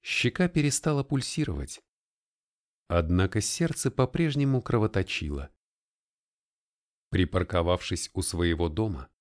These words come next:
он уставился на темные окна. Можно было бы отправиться прямиком к Алексис и умолять ее о прощении. Но он не стал. Она хочет побыть одна.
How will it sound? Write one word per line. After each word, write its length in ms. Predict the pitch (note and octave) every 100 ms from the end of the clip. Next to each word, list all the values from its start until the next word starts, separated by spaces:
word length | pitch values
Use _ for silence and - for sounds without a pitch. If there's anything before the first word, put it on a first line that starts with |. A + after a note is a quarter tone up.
| _ _ _ _ _ _ _
он 180 | G#2+ B2
уставился 600 | B2+ - F3 D#3 C#3 C3
на 140 | B2+
темные 520 | A#2 B2 A2 G2+ F#2 -
окна. 460 | E2 D2 - C#2 - _ _ _ _ _ _ _ _ _ _ _ _ _ _ _ _ -
Можно 440 | G2 D#3 D#3 D#3+
было 260 | D3+ E3 D3
бы 160 | C#3+
отправиться 560 | C#3 - D3 C#3+ - C#3+
прямиком 520 | B2+ C3 C3 C#3+ C3+
к 60 | B2
Алексис 640 | A2+ - - C#2+ - - _ _ _ _ _ _ _ _ -
и 100 | G#2+
умолять 460 | A#2+ C#3+ D#3+ D#3
ее 220 | D3 D3+ C#3
о 40 |
прощении. 880 | - C3+ - D#3 B2+ D2+ C2 C2+ _ _ _ _ _ _ _ _ _ _ _ _ -
Но 240 | G#2+ D3 D3
он 120 | F#2+
не 80 | D2
стал. 420 | - - C#2+ - _ _ _ _ _ _ _ _ _ _ _ -
Она 260 | G#2 B2
хочет 500 | A#2+ - F3 - -
побыть 360 | A#2+ A2+ A2 G#2
одна. 420 | F2 D2+ C2